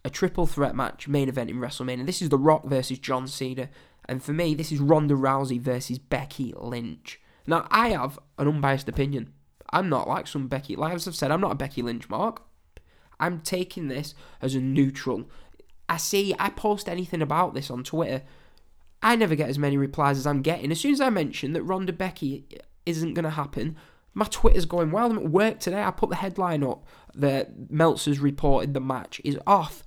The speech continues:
My phone's going vroom, vroom, vroom in my pocket.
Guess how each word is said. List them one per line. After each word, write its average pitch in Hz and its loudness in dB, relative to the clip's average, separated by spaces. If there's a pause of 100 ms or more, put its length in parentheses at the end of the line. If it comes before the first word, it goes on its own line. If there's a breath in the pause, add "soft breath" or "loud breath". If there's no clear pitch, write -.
(340 soft breath)
My 226 2
phone's 202 -2
going 123 -4
vroom, 165 -2 (100)
vroom, 160 0 (120)
vroom 165 4 (240 soft breath)
in 160 2
my 160 2
pocket. 151 -4